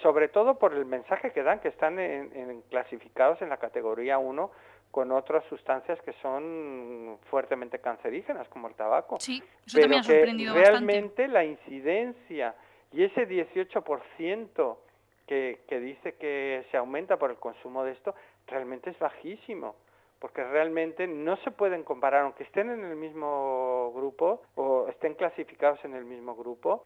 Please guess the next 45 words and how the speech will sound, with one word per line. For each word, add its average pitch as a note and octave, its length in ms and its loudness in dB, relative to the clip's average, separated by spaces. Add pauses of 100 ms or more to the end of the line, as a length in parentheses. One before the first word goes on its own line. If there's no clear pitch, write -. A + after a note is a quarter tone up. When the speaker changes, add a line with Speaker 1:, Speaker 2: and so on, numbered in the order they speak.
Speaker 1:
realmente, D#3 760 2 (540)
eh, - 20 -8
las B2+ 220 -2
diferencias A#2+ 600 -8
son B2+ 160 -8
enormes. D#3+ 520 -4 (200)
Speaker 2:
Ujú. A3 320 -12 (260)
Speaker 1:
Es - 40 -20
decir, C3 480 -6
decir D#3 380 -6
que D3+ 520 2
la C#3+ 140 4
carne D#3+ 320 2
está D3 200 -6
en D3 80 -4
el D3 60 -4
mismo D3 240 -4
grupo C#3+ 600 0
del C3+ 280 -6
tabaco C#3 540 2
y A#2+ 160 -8
nos A#2 180 -10
va B2 80 2
a B2 60 -4
producir B2+ 420 -10 (460)
cáncer, E3 560 0
pues A2 240 -2 (160)
yo A#2+ 160 -8
creo C3 160 -10
que C#3+ 80 -12
es - 100 -20
un E3 80 -12
poco C3+ 220 -8
exagerado, B2+ 640 -4 (380)
porque A#2+ 500 -4
la A#2 120 -2
incidencia B2 800 -6
es B2 200 -14
importante. B2+ 460 -8
Y C#3+ 120 -2
hay G3+ 140 2
una C4 180 -4
cosa B3+ 260 -2
muy A#3 180 -4
importante G#3+ 680 -4